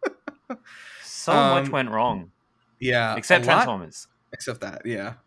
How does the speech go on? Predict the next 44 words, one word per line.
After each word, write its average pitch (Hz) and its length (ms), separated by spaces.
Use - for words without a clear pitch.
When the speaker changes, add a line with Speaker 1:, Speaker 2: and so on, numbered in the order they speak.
Speaker 2:
Um, 131 640
let 127 80
me 131 80
see. 120 240
The, 117 140
oh, 151 180
the, 123 280
wait, 139 240
is 127 80
that 226 220
the, 262 260
no, 180 220
that 247 140
wasn't 131 240
that 110 160
old, 127 220
right? 135 260
The, 127 160
the, 113 300
no, 139 220
no, 113 140
no, 104 140
that 113 160
wasn't 107 220
that 104 140
old. 104 280
Oh, 175 140
Ratatouille. 233 680
Ratatouille 151 480
made 107 180
it 95 100
okay. 95 300
Speaker 1:
Okay, 160 300
never 180 220
mind. 101 280
So 147 160
it 147 40
was 156 140
still 165 180
a 143 40
banger 127 320
Speaker 2:
But 139 100
Speaker 1:
year. 113 60
Speaker 2:
also, 160 340